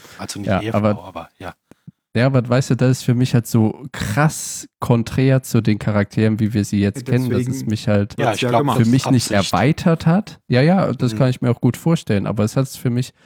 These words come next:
Speaker 2: nicht so sehr erweitert, als dass es für mich halt so, also so konträr war, als wir, wir müssen es in die andere Richtung zeigen,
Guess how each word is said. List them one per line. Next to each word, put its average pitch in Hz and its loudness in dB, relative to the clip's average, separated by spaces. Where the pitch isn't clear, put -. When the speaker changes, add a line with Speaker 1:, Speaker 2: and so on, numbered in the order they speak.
Speaker 2:
nicht 123 0
so 127 2
sehr 117 2
erweitert, 113 0
als 117 -2
dass 127 0
es - -2
für - -4
mich 117 0
halt 117 2
so, - -2
also 110 2
so 123 2
konträr 147 2
war, 90 4
als - -2
wir, 95 -2
wir 92 0
müssen 110 2
es 85 0
in 82 -2
die 80 -2
andere 82 0
Richtung 82 -2
zeigen, 85 -2